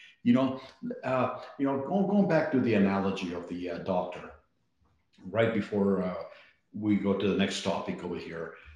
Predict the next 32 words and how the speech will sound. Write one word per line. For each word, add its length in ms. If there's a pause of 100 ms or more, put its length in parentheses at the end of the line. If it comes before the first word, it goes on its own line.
you 80
know, 340 (440)
if 160
I 60
don't 180
feel 220
comfortable, 600 (960)
you 100
know, 160
with 320
the, 240
uh, 220
treatment 560 (400)
that 120
I'm 140
getting, 480 (1120)
I'm 180
not 180
gonna 180
retain 460
that 200
doctor. 460 (760)
I'm 80
gonna 140
find 260
somebody 560 (500)
that 120
I 80
feel 400
totally, 840 (680)
totally 440
confident 880